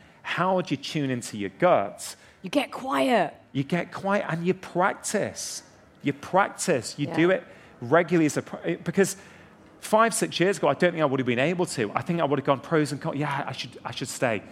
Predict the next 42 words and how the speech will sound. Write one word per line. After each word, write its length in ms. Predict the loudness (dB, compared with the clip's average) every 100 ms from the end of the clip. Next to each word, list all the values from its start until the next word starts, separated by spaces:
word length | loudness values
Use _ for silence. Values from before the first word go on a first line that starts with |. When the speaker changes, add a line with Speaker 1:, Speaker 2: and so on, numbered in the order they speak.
| -20 -20 -6
Speaker 1:
I, 140 | -6 -6
I 60 | -10
can't 380 | 0 2 2
do 140 | 2 0
it. 80 | 2
But 300 | 0 -2 -20 -20 0
I 180 | 2 2
just 200 | -2 -4
got 140 | -4
this 120 | -4
strong 400 | -8 0 0 0
feeling, 400 | -2 -2 -2 0
wrong, 180 | 0 0
and, 120 | -2 -4 -18 -20 -20 -20 -20 -20 -20 -20 -20 -20 -20 -16 0
you 100 | 2
know, 160 | 2 0 -10 -4
this 180 | -2 0
is, 220 | -2 -4 -14 -20 -20 -18 -4
this 180 | -2
is 80 | -2
not 440 | -4 2 2 0 -4
the 100 | -2
right 340 | 2 0 -2 -10 -20 -20 _
thing 340 | -4 -4 -4 -10
for 180 | -12 -8
me 440 | -4 -2 -2 -6 -14 -20 -8
at 260 | -6 -6 -2
this 300 | -2 0 -2
moment 400 | -2 -2 -2 -2
in 180 | -4 -2
my 200 | -2 0
life. 640 | 2 4 4 4 -4 -16 -16 -16 -4
And 140 | 0
this 140 | 0 -2
is 100 | 0
where 160 | 0 0
advice 440 | 0 2 2 0
gets 220 | -4 -6
tricky 320 | -6 -8 -4 -8
as 140 | -2
well, 180 | 0 0
because 420 | -2 -4 -4 -6